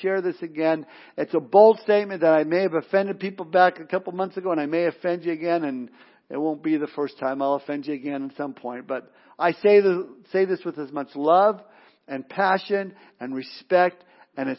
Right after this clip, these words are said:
clear as I possibly can. You cannot call yourself a Christian and endorse a Democrat for president.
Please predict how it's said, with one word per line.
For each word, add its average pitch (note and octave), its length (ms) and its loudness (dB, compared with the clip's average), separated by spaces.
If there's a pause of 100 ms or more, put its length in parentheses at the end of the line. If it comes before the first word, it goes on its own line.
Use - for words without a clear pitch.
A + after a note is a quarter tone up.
(120)
clear G#3 220 2
as F3+ 120 0
I D3 80 2
possibly F#3+ 720 -4
can. C#3+ 360 -8
You E3+ 140 -12
cannot G3 640 -4
call F3 180 -2
yourself E3+ 600 -2
a C3 80 -14
Christian C3+ 580 -12 (400)
and C#3 140 -4
endorse D3 520 0 (220)
a C3 60 -10
Democrat C3 800 -6
for A#2 100 -10
president. G#2+ 460 -14